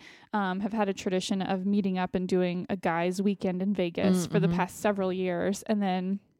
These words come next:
Speaker 1: it was kinda like, "Hey, the girls wanna get in on this. Like,
Speaker 2: Yeah.
Speaker 1: let's do a couples trip."
Speaker 2: Yeah.
Speaker 1: So there were, oh gosh,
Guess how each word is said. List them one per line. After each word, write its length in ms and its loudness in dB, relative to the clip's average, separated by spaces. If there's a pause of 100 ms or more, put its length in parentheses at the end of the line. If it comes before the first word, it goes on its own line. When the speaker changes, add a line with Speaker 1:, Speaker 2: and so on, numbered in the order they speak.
(580)
Speaker 1:
it 40 6
was 120 6
kinda 240 -4
like, 200 -2
"Hey, 260 6
the 120 2
girls 280 4
wanna 200 4
get 200 0
in 180 2
on 140 -4
this. 240 -2
Like, 120 6
Speaker 2:
Yeah. 200 10
Speaker 1:
let's 140 -2
do 160 -2
a 40 0
couples 420 0
trip." 180 -2
Speaker 2:
Yeah. 80 4
Speaker 1:
So 280 2 (440)
there 160 6
were, 380 4 (560)
oh 140 0
gosh, 300 -8